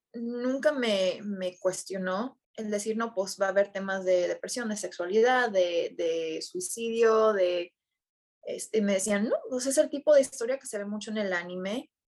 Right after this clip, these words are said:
este, y, y pienso que los, los, este, fans de anime, los, los, las personas que suscriben a Crunchyroll, o sea, están ya más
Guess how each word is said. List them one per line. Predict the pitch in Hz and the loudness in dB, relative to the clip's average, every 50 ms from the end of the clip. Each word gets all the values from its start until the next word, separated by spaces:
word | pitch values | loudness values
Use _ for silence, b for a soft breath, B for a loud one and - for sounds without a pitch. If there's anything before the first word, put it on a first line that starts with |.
| _ | _
este, | - - 180 180 180 - - - - 175 180 175 175 175 170 160 160 160 - - _ - | -4 -2 -2 -2 -2 -6 -12 -10 -6 -4 -4 -4 -4 -4 -4 -4 -4 -6 -8 -12 _ -12
y, | 220 208 190 190 190 185 - 202 | -12 -10 -8 -8 -10 -10 -8 -10
y | 185 - _ | -10 -10 _
pienso | - 196 185 196 220 208 208 | -2 -2 -2 0 -2 -4 -2
que | - 196 185 180 175 175 | 4 6 6 6 6 6
los, | 180 180 170 170 170 170 - - - - - - | 4 4 4 4 2 0 -2 -4 -4 -8 -12 -10
los, | 196 180 160 156 156 - - | -6 -6 -4 -4 -6 -8 -10
este, | 156 - - - 151 147 151 | -12 -12 -4 -2 -2 -2 -2
fans | - 196 185 175 185 190 180 | -2 -2 -2 0 -2 -2 -2
de | 180 170 | -2 -4
anime, | 165 175 170 170 165 | -4 -4 -6 -6 -2
los, | 156 151 147 151 - 143 | 0 0 0 0 -2 -4
los, | 147 151 - _ - | -4 -6 -6 _ -8
las | 156 156 - | -8 -8 -6
personas | - 165 - 170 175 180 - | -8 -10 -8 -6 -4 -4 -4
que | - 185 | -4 -4
suscriben | - - - - _ - - - - 180 165 170 170 165 | -4 -4 -8 -10 _ -10 -10 -2 0 0 0 0 -2 -4
a | 151 151 | -6 -6
Crunchyroll, | - 202 190 185 - 202 180 180 185 214 262 254 | -2 -2 -2 0 0 0 4 4 4 4 4 2
o | - | -2
sea, | - - 175 | -2 -2 -2
están | 180 - - - 180 185 185 | -2 -2 -6 -6 -6 -2 0
ya | 180 175 170 175 175 180 | 0 0 2 0 -2 -2
más | 175 170 165 165 165 170 - - - - _ | -4 -2 -2 -2 -2 -2 -4 -8 -10 -12 _